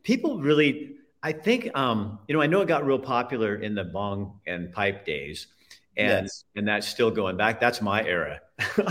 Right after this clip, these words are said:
Speaker 2: Right, right, right.
Speaker 1: I
Speaker 2: Eugene.
Speaker 1: know, I know the bong, and I remembered how to do a supercharge and all that stuff. I was, I was around for that drug stuff, you know, that marijuana
Speaker 2: Okay.
Speaker 1: stuff.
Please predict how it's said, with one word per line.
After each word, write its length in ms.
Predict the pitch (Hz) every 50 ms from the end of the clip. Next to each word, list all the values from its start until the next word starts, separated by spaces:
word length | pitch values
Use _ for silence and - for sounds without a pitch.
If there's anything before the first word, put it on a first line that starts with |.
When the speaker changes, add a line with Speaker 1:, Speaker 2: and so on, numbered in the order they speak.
| - - 175
Speaker 2:
Right, 460 | 175 170 170 165 165 147 131 123 120
right, 260 | 127 143 147 139 123 120
right. 280 | 135 131 113 104 -
Speaker 1:
I 40 | - _ _ _
Speaker 2:
Eugene. 440 | - 170 208 196 147 208 - - 113
Speaker 1:
know, 180 | 147 151 151 151 - - - - - - _ _
I 160 | 107 117 131
know 220 | 151 160 175 196 185
the 100 | 170 160
bong, 440 | 131 135 123 120 120 123 131 131
and 100 | 123 120
I 60 | 117 117
remembered 380 | 123 127 131 139 135 156 151 -
how 120 | 131 127
to 80 | 131 131
do 160 | 123 135 151
a 40 | 160
supercharge 840 | 156 - 151 135 - 123 110 110 - 110 98 92 92 104 107 113
and 80 | 120 104
all 240 | 107 127 151 165
that 180 | 160 160 143 127
stuff. 300 | - - - 143 120 101
I 140 | 117 135 175
was, 180 | 185 170 170
I 140 | 156 135 135
was 160 | 170 196 147
around 500 | 151 143 123 113 107 120 135 139 139 123 -
for 120 | - 104
that 240 | 98 92 87 85 -
drug 280 | - 92 92 90 82 -
stuff, 280 | - - 76 67 - _
you 80 | 95 90
know, 140 | 92 95
that 180 | 95 92 - 92
marijuana 220 | - 98 98 95
Speaker 2:
Okay. 320 | 92 - 127 113 110 113 - - _ _ _ _
Speaker 1:
stuff. 120 | - -